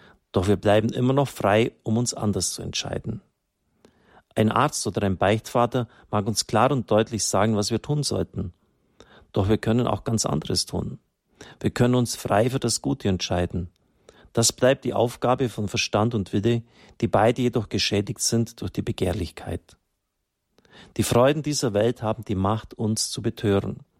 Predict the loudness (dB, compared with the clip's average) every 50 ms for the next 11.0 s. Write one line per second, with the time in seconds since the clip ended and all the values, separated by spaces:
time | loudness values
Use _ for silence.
0 | _ _ _ _ _ -20 -20 -20 -20 -20 _ _ -2 0 2 4 4 4 4 2
1 | 2 2 2 2 2 2 0 -2 -4 -6 _ _ _ _ -4 -2 0 0 0 0
2 | -2 -2 0 0 0 0 -2 -2 -2 -4 -4 -4 -6 -4 -2 -2 0 0 2 2
3 | 0 0 -2 -2 -2 -2 -2 -2 -8 -20 _ _ _ _ _ _ _ _ _ _
4 | _ _ _ _ _ _ _ _ _ -6 -2 2 2 2 2 2 2 2 0 0
5 | 0 0 -2 -2 -2 -2 -2 -2 -2 -4 -6 -4 -6 -6 -4 -2 0 0 2 2
6 | 0 -2 -4 -8 -8 -8 -8 -8 -8 -8 -8 -6 -2 0 0 0 0 -2 -4 -4
7 | -2 0 0 0 -2 -6 _ _ _ _ -20 -20 -20 -20 -6 0 2 4 4 4
8 | 4 4 2 0 0 0 0 0 0 0 0 2 2 2 2 0 0 2 2 2
9 | 2 0 0 0 -2 -2 -2 -4 -8 -8 -4 0 2 2 4 4 4 2 2 0
10 | -2 -8 -8 -4 -2 -2 0 0 -2 0 0 -2 -2 -2 -4 -6 -6 -6 -8